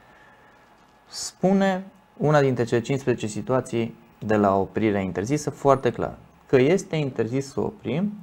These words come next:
atunci când, prin manevra noastră, determinăm pe ceilalți participanți la trafic să, să treacă peste marcaj continuu. Este interzis să oprim în dreptul marcajului continuu, da? Noi, în această situație, când vom depăși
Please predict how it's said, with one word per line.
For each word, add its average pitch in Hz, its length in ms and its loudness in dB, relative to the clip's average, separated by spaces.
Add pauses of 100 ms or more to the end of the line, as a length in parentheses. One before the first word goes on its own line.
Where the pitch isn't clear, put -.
(180)
atunci - 640 -2
când, 113 320 -6
prin 156 200 -4
manevra 113 380 -2
noastră, 92 400 -6
determinăm 139 720 -2
pe 135 120 -10
ceilalți 135 400 0
participanți - 540 -6
la - 60 -6
trafic 214 300 -4
să, - 160 -8 (260)
să - 160 -6
treacă 190 240 -4
peste 175 240 -8
marcaj 156 320 -2
continuu. 90 480 -6
Este 127 180 -2
interzis 127 360 -2
să 156 80 -4
oprim 139 220 -2
în 135 80 -4
dreptul 135 240 -4
marcajului 127 360 -2
continuu, 110 420 -6
da? 214 240 0 (880)
Noi, 160 380 4 (380)
în 107 80 0
această 190 340 0
situație, 147 540 2
când 131 240 -2
vom 131 220 2
depăși 135 600 2